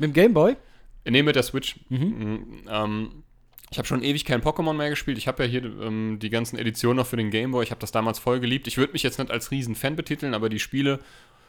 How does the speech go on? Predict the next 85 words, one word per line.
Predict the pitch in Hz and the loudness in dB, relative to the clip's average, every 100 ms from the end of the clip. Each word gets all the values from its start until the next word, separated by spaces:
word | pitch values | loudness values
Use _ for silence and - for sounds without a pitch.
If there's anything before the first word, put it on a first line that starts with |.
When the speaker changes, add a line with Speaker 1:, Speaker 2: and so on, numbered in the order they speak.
| _ | _
Speaker 2:
habe | 123 117 | 2 2
ich | - | 0
geliebt | - 117 127 120 | 0 2 2 0
und | |
die | 113 | -2
Karten | - 110 110 | 2 2 4
habe | 104 | 0
ich | - | 2
damals | 107 104 | 2 4
auch | 113 | 2
gesammelt, | 113 101 101 98 | 2 -2 0 2
obwohl | 101 104 | 2 0
ich | 117 | 0
nie | 127 | 0
kapiert | 131 - 123 | 0 0 2
habe, | 113 | 2
wie | 107 | 0
das | 101 | -6
Trading | - 117 113 101 | 2 4 4 2
Card | 104 92 | 0 0
Game | 98 104 | -2 0
<laughs> | |
funktioniert. | 113 - 151 135 - 151 | 0 0 0 0 0 -2
Speaker 1:
Ich | 151 160 | 0 0
habe | 143 | 0
das | 131 135 | 0 0
nie | 151 | 2
gespielt. | 143 - 135 131 120 | 0 2 4 4 4
Speaker 2:
Ähm, | 113 110 110 - | 4 4 2 0
ich | |
habe | 120 | 0
Speaker 1:
Ich | - | 0
Speaker 2:
das | - | 2
nur | 139 | 2
gesammelt | 123 110 131 | 6 6 6
und | 107 | 4
wir | 107 | 4
haben | |
Speaker 1:
wollte | 170 - | 6 8
Speaker 2:
immer | 175 | 8
Speaker 1:
mir | |
nur | 175 | 8
Speaker 2:
getauscht. | 120 165 | 8 8
Speaker 1:
Glurak | 233 202 175 - | 8 10 10 8
und | 175 | 2
Turtok. | - 190 185 127 113 - | 4 4 4 2 0 0
Speaker 2:
Ja, | 110 | 2
genau. | 135 139 123 | 6 8 8
Das | 117 165 | 8 10
war, | 143 | 10
das | 131 - | 8 4
war | 156 | 6
ja | |
ein | 120 | 6
richtiger | 127 - 139 123 | 4 0 2 2
Hype, | 135 120 | 2 0
ne? | 107 123 | 0 0
Und | 113 | 0
ich | 113 | 4
ärgere | 131 | 4
Speaker 1:
Ja. | 123 | 4
Speaker 2:
mich, | 110 | 2
dass | 117 | 2
ich | 110 | 0
die | 110 | 0
Karten | - 123 117 | 2 2 2
von | 113 | 0
damals | 110 117 107 | 2 2 0
nicht | 113 - | -4 0
behalten | 107 113 | 2 2
habe. | 104 90 | 0 -4
Die | |
sind | 92 98 | -4 0
heute | 104 104 | 0 0
richtig | 110 - - | 0 -2 -4
viel | 104 | -2
wert, | 104 104 | 0 2
so | 135 | 4
Speaker 1:
Oh, | |
ich | 120 | 6
Speaker 2:
von | 107 | 6
der | |
Speaker 1:
weiß | 160 | 6
Speaker 2:
ersten | 131 | 4
Speaker 1:
nicht. | 107 | 2